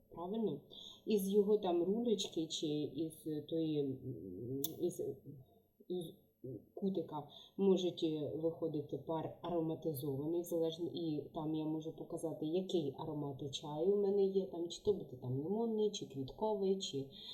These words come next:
якийсь трав'яний, чи ще, тобто мені треба зверху місце. Значить, я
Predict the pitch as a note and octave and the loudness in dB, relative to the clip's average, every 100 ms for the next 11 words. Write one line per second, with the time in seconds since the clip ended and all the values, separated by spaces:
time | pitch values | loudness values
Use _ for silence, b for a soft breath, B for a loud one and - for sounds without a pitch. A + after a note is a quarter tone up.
0 | B B D#3+ D#3+ D3 - E3 F#3 G#3 B3 | B B -4 -4 -6 -6 -2 4 6 6
1 | A#3+ - D3+ C3+ B B - - C4 C4 | 4 2 -4 -8 B B -4 2 2 2
2 | F#3 F3+ E3+ - - F#3+ G3+ C4+ D4 G#3+ | -6 -4 -4 -6 0 6 8 8 6 2
3 | D#3+ D#3+ D#3 E3 - F#3 F3 D#3 C3+ - | 0 -4 -2 -2 -4 -2 0 0 -2 -8
4 | C3+ C3 B B A3+ A3 - G3 G3+ G3 | -10 -10 B B 2 2 2 -2 2 4
5 | F#3+ | 2